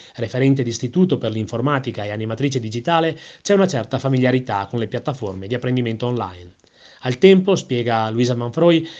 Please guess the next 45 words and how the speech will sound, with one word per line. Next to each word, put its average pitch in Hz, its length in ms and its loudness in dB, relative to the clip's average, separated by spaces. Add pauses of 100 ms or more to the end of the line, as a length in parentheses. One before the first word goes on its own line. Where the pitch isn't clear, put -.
(140)
avevano 175 300 4
sviluppato 160 520 2
una 147 140 2
piattaforma 151 580 0
di 131 160 4
e-learning, 131 460 2
Moodle, 113 500 2
che - 100 -12
era 113 120 -4
stata 135 260 -4
utilizzata, 117 840 -2
oltre 120 320 -4
che 113 120 -6
dal 123 100 -4
nostro, 151 420 -2 (280)
anche 196 240 -2
da 160 180 4
altri 131 220 2
istitu-, 135 460 -2
istituti 127 460 -4
agordini 127 520 2
e 113 80 -2
zoldani. 127 520 -6 (380)
Con - 140 -2
il 135 140 4
tempo 180 340 6
abbiamo 127 240 2
attuato 135 420 2
la 120 80 -2
piattaforma 131 640 -2
Google 139 320 -2
Classroom, 135 680 -2 (280)
adoperata 170 640 2
non 160 260 4
tanto 117 420 -2
per 113 120 -6
le 110 80 -4
videoconferenze, 135 720 -2
ma 139 80 0
soprattutto 139 600 -4
per 123 120 -4
il 120 60 -6
caricamento 139 480 -4
di 127 80 -2
materiali 117 580 -4